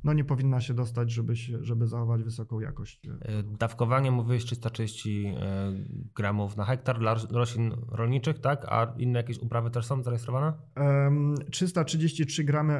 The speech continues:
Speaker 1: e, na hektar, tak, to jest dla większości roślin. Em, i teraz w zależności od tego, o jakim produkcie mówimy, czy to Blue N, czy Utrysza N, e, mamy też dodatkowe rośliny na,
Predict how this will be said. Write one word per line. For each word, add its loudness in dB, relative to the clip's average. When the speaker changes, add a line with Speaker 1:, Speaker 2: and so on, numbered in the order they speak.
Speaker 1:
e, 0
na 0
hektar, 0
tak, -2
to -2
jest 2
dla 2
większości 0
roślin. 0
Em, 0
i 2
teraz 2
w -2
zależności 2
od 0
tego, 0
o -2
jakim 2
produkcie 0
mówimy, 0
czy -2
to 0
Blue 0
N, 2
czy -2
Utrysza -2
N, 4
e, -2
mamy 0
też -2
dodatkowe 0
rośliny 0
na, 0